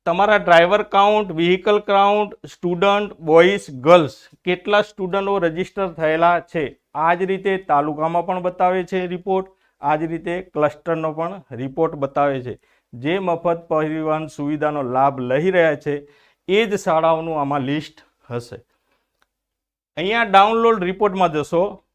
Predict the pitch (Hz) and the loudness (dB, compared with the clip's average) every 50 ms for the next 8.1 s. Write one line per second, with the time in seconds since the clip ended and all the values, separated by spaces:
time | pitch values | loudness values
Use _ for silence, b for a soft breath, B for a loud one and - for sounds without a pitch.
0 | _ _ - 127 135 147 156 175 208 226 233 233 233 233 202 202 196 202 196 220 | _ _ -12 -2 2 2 4 4 4 2 2 2 0 0 0 -2 -6 -6 -2 -4
1 | 214 208 196 220 214 220 226 226 - - 170 170 190 196 214 220 220 220 214 - | -4 -4 -2 -4 -4 -4 -4 -6 -6 -6 -6 -6 -4 -2 0 0 0 -2 -4 -8
2 | - _ - 208 214 226 233 220 196 196 196 208 214 180 139 131 _ _ _ _ | -14 _ -6 0 0 2 2 4 6 6 6 4 2 -2 -6 -12 _ _ _ _
3 | _ _ - - 185 170 180 196 202 220 226 196 208 196 208 220 208 202 208 208 | _ _ -6 0 0 0 2 2 0 0 0 0 -2 -2 0 0 0 0 0 0
4 | 214 208 185 180 170 180 202 214 214 214 214 208 196 208 208 185 - 214 214 196 | 0 0 2 2 2 2 2 4 4 4 4 4 2 -4 -4 -2 0 -2 -2 0
5 | 202 196 180 170 - - - 214 202 190 185 190 190 202 208 208 214 214 208 214 | 0 2 0 0 -2 -2 -4 -4 -2 2 4 4 4 4 2 2 2 2 2 0
6 | 208 202 196 - 214 214 214 214 _ _ _ _ _ _ _ - 160 160 160 - | -4 -4 -4 -2 -2 -4 -4 -4 _ _ _ _ _ _ _ -4 -4 -4 -4 -4
7 | - 208 196 196 190 190 196 202 208 202 208 208 196 196 190 202 202 220 226 240 | -6 -6 -4 0 2 2 2 2 2 0 0 0 -2 -2 -2 -2 -2 -2 -4 -4
8 | 269 _ | -8 _